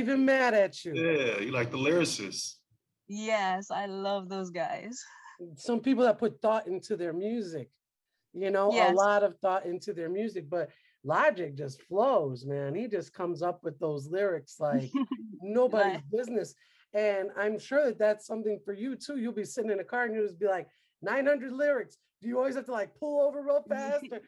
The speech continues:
Speaker 1: fucking
Speaker 3: <laughs>
Speaker 1: write something down? I have a,
Speaker 3: Oh.
Speaker 1: I have a, like, fog weed brain. I don't know if I could do that. You know, I have a
Speaker 3: <laughs>
Speaker 1: lyric and be like, "That shit was dope." And then twenty-five minutes later, I'd be like, "What the fuck did I just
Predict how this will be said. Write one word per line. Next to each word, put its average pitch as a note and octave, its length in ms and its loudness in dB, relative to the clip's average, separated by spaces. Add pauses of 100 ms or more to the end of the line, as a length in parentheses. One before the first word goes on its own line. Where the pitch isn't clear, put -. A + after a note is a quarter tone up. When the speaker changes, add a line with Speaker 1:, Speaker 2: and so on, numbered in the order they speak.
(220)
Speaker 1:
fucking D4 260 0
Speaker 3:
<laughs> - 80 0
Speaker 1:
write D#4 340 4
something C#4+ 300 0
down? B3 480 -2 (380)
I B3+ 140 2
have F4+ 180 4
a, C#4 40 2
Speaker 3:
Oh. B3 200 4
Speaker 1:
I A#3 60 0
have C#4 220 2
a, B3+ 60 2
like, F#3+ 260 2 (120)
fog G#3+ 360 0 (400)
weed G3 320 -8
brain. D3+ 440 -2
I A3 100 4
don't C4 100 2
know C4+ 120 0
if A#3+ 80 -2
I B3 60 2
could G#3 160 -10
do A#3+ 180 -6
that. D3 220 -4 (520)
You G3 160 2
know, G3+ 80 4
I B3 100 4
have C#4 340 6
a A3+ 40 2
Speaker 3:
<laughs> A#3 140 0
Speaker 1:
lyric D#4 240 2
and B3+ 100 -4
be C#4+ 60 0
like, A3 160 0 (180)
"That F4 160 -4
shit F#4 200 -4
was F#4 180 -2
dope." F#4+ 580 -2
And D4+ 100 -2
then D#4 140 0
twenty-five D#4+ 480 -2
minutes D4+ 260 -10
later, D#4 180 -4
I'd C4 80 -4
be C#4 40 -2
like, A3 140 -8
"What D4+ 200 -4
the G3 120 -6 (220)
fuck D4+ 280 2
did A3+ 120 -6
I A#3+ 120 -2
just - 120 -6